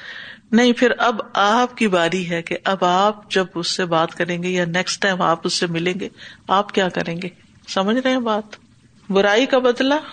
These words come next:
بھلائی سے، برائی کا بدلہ برائی سے، برائی کا بدلہ خاموشی سے۔ سب سے اعلیٰ، اس نے اچھا نہیں کیا، آپ اچھا کریں، اس نے آپ کی عزت نہیں کی،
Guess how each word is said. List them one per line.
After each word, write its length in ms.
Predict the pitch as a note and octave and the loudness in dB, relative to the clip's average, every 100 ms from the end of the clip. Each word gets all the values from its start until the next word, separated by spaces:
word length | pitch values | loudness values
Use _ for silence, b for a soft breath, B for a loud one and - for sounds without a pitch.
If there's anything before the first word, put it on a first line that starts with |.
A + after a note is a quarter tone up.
| B B - | B B -4
بھلائی 360 | G3 F3+ D#3+ | 2 2 2
سے، 440 | D#3+ - G3 - E3+ | -2 -8 -14 -12 2
برائی 340 | G3 G#3 A#3+ | 4 6 4
کا 140 | C#4+ C4+ | 4 4
بدلہ 240 | B3 C#4 | 4 4
برائی 380 | B3+ G3+ F3 F3 | 4 4 4 2
سے، 300 | - - - | -4 -14 -2
برائی 300 | G3+ G#3+ A#3 | 2 4 4
کا 120 | B3 | 2
بدلہ 260 | A#3+ A#3 B3 | 2 2 2
خاموشی 380 | A#3+ G#3 F#3 - | 2 2 0 0
سے۔ 400 | F3+ - - - - _ - | -4 -8 -16 -20 -20 _ -10
سب 220 | - - | -2 0
سے 200 | - C#4 | 0 2
اعلیٰ، 320 | A3 A3 G#3+ - - - B B - | 4 4 2 0 -6 -20 B B -2
اس 200 | - D4 | 0 4
نے 140 | D#4+ | 4
اچھا 260 | E4 E4 E4+ | 4 4 2
نہیں 180 | E4 F4 | 2 2
کیا، 180 | E4+ E4 - - | 2 0 -4 -2
آپ 200 | G#3+ B3+ | 0 0
اچھا 240 | A#3+ B3+ | 0 -2
کریں، 220 | B3+ C4 A3 - B B B B B B B - | -2 -4 -6 -12 B B B B B B B -2
اس 140 | C4 | 0
نے 100 | C#4 | 4
آپ 200 | D#4 D4 | 4 4
کی 60 | D4 | 2
عزت 320 | C4+ D#4+ E4 | 4 4 4
نہیں 120 | E4 | 2
کی، 180 | D#4+ D#4+ | 4 2